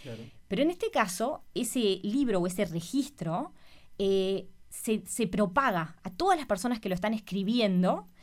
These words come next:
Speaker 2: en tiempo casi real. Eh, se llama, eh, un proceso asincrónico porque no es exactamente en tiempo real,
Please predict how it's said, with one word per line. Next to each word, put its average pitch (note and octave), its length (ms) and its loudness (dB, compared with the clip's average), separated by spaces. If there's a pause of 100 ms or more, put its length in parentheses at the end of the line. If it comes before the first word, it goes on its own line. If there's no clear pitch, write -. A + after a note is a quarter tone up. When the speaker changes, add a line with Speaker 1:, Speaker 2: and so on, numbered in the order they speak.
(440)
Speaker 2:
en A3 220 0
tiempo C#4+ 340 2
casi A#3+ 260 -6
real. F3+ 480 -4 (680)
Eh, F3+ 380 2
se G3 140 -2
llama, G#3+ 420 4 (140)
eh, F3+ 260 -4
un F3+ 100 -6
proceso G3+ 520 -2
asincrónico C4+ 760 0
porque F3 220 -4
no F3+ 80 2
es - 260 -6
exactamente G#3+ 680 0
en G3+ 80 0
tiempo A3 240 0
real, B3+ 340 0